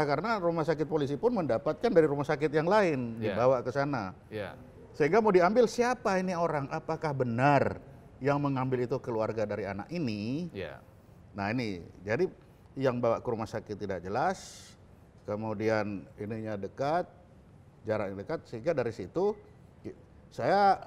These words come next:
Speaker 1: memperkirakan itu tidak mungkin, saya sependapat dengan Pak Kiki itu dari jarak jauh.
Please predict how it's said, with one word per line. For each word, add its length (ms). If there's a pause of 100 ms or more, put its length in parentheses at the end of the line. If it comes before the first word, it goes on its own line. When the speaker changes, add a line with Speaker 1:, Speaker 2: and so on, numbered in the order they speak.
Speaker 1:
memperkirakan 760
itu 120
tidak 220
mungkin, 720
saya 160
sependapat 600
dengan 200
Pak 140
Kiki 320
itu 100
dari 220
jarak 240
jauh. 320